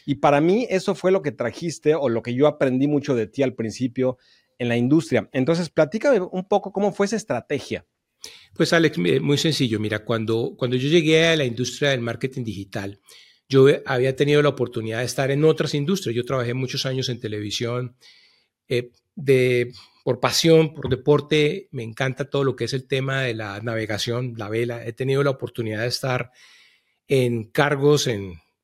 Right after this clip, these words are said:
Speaker 2: eh, organismos nacionales e internacionales de vela. Entonces, uno en esas, en esas, eh, entidades, uno tiene que hablar con la gente, muchas veces negociar, negociar con la gente.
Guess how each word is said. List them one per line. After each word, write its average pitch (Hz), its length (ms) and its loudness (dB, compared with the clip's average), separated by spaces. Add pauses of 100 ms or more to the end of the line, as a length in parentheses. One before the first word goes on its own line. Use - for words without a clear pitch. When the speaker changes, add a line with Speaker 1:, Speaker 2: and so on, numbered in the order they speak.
(100)
Speaker 2:
eh, 151 140 -14
organismos 127 880 -2
nacionales 117 640 -4
e 131 40 -2
internacionales 113 760 -6
de 120 100 -4
vela. 117 300 -2 (400)
Entonces, 160 420 -2
uno 196 160 4
en 202 80 2
esas, 190 380 -2
en 135 160 -4
esas, 175 400 -2
eh, 160 180 -4
entidades, 131 640 -4
uno 180 120 -4
tiene 185 280 -2
que 135 300 0 (320)
hablar 135 360 0
con 180 140 -2
la 143 100 -2
gente, 147 380 -2
muchas 151 200 -4
veces 165 220 -2
negociar, 139 720 -2
negociar 127 480 -8
con 147 120 -6
la 123 100 -8
gente. 135 420 -2